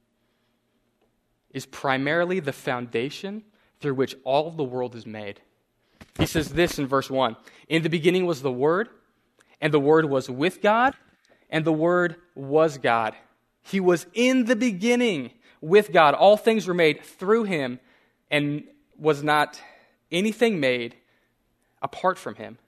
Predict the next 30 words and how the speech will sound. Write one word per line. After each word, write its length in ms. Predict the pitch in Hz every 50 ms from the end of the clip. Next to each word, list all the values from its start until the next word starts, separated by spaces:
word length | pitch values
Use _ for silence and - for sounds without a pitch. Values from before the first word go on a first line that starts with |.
| _ _ _ _ _ _ _ _ _ _ _
What 100 | - 151
he 60 | 160 151
says 260 | - 170 151 - -
is 120 | 139 131
this, 300 | 127 117 110 - - - _ -
this 200 | 135 160 - -
word 380 | 147 135 131 135 151 180 185 180 _ _ _ _ _ _ _ _ _ - 139
is 100 | 117 131
the 80 | 143
foundation 840 | 139 - - 135 123 123 120 131 139 151 156 - - 131 113 113 113 -
of 120 | 139 135 -
creation. 540 | - 139 127 123 117 - - - 143 139 _ _ _ _ _ _ _ _ _ _ _ _ _ _ _ _ _ _ _ _ _ _ _ -
In 120 | - 147
Proverbs 500 | 143 - 196 190 185 196 196 185 151 -
three 200 | - - 180 185
nineteen 360 | 190 180 180 180 - - 185 175
through 120 | 185 180
twenty, 240 | - 156 139 131 127
it 60 | 123
says 180 | - 139 131 120
this, 320 | 127 113 107 - - - _ _ _ _ _ _ _ _ _ _
"The 180 | 127 127 151 147
Lord 520 | 143 139 147 151 156 175 190 202 214 196 - -
by 460 | 156 139 156 151 160 165 165 170 160 -
wisdom 760 | - 143 131 143 160 170 175 147 139 120 135 123 110 110 113 _ _ _ _ _
founded 500 | _ - - - 147 135 147 165 180 175
the 140 | 151 156 139
earth. 320 | 123 113 113 - - - _ _ _ _ _
By 240 | 139 147 143 143 147 -
understanding, 1120 | 160 170 175 156 156 151 - - - - - - 175 180 190 190 170 139 139 135 123 127 127